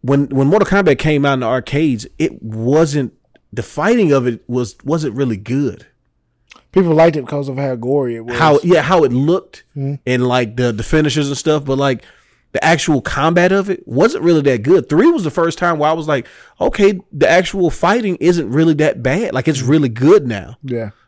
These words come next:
Speaker 1: You know, when they actually put in a real combo system and stuff like that. But it, it's, it's never really gotten the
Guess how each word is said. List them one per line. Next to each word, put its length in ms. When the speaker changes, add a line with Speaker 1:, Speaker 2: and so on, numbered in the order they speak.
Speaker 1:
You 140
know, 100
when 100
they 100
actually 180
put 160
in 80
a 80
real 280
combo 400
system 420
and 60
stuff 240
like 220
that. 220
But 460
it, 200
it's, 300
it's 220
never 260
really 200
gotten 380
the 680